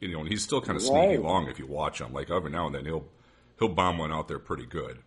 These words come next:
Speaker 1: When I was watching him win, he,
Speaker 2: Yeah.
Speaker 1: he's still got some horsepower.
Speaker 2: Right.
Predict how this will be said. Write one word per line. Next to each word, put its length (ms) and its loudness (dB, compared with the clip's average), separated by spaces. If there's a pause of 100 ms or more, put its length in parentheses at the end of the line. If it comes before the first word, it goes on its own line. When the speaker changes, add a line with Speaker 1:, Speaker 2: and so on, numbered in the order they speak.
(120)
Speaker 1:
When 100 -10
I 40 -4
was 120 -6
watching 300 -6
him 120 -10
win, 200 -8
he, 60 0
Speaker 2:
Yeah. 200 8
Speaker 1:
he's 100 2
still 140 -2
got 160 2
some 120 -8
horsepower. 540 -6 (1040)
Speaker 2:
Right. 340 10